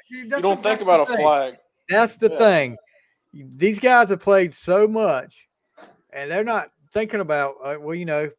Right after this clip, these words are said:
Speaker 2: it's so, like, muscle memory to 'em. How
Speaker 1: Yeah.
Speaker 2: they're not, they're not used to having to let up on somebody and not touch 'em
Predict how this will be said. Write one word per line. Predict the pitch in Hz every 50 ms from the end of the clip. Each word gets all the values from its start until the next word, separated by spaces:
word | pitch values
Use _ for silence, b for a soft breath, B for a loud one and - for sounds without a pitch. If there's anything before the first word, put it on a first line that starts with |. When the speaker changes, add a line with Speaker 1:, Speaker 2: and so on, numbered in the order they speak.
| _ _ _ _ _ _ _ _ _ _ _ _
Speaker 2:
it's | 160 165 -
so, | - 220 233 226 220 220 180 147 127 127 131 135 _
like, | - 175 190 180
muscle | 160 156 175 220 214 - 240
memory | 240 190 160 143 139 127
to | 123 - 131 120 110
'em. | 107 104 _ _ _ _ _ _ _ _ _ _
How | - 156 196 226 226
Speaker 1:
Yeah. | 185 151 135
Speaker 2:
they're | 147 170 214
not, | 220 240 202 160 151
they're | 151 151 165 208
not | 226 240 226 214 196
used | 185 196 220 214 -
to | - 202
having | 180 175 151 151
to | 139
let | 135 131 127 139 160 165 160
up | 160 165 165 156 -
on | 151 135 131
somebody | 123 - 147 139 135 135 131 131 131 127 123
and | 120
not | 127 143 147 143 - _
touch | - - 156 214 220 -
'em | - 110 117 123